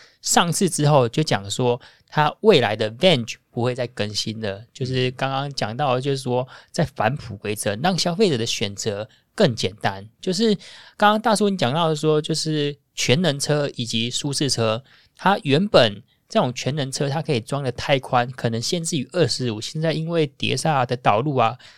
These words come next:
可以装到二十八，甚至有的可以装到三十、三十二都有可能的嘛。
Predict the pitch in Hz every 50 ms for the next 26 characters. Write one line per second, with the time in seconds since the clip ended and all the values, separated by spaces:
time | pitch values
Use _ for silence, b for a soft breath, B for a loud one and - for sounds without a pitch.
0 | B - - 202 175 160 165 170 180 190 170 - - _ - 202 156 135 120 -
1 | 131 127 120 123 - 151 143 147 151 160 135 107 107 113 117 - - 123 117 -
2 | 123 135 131 - - - 139 151 151 127 117 - - 131 135 127 131 127 127 123
3 | 117 120 - - 110 101 98 98 104 107 101 98 104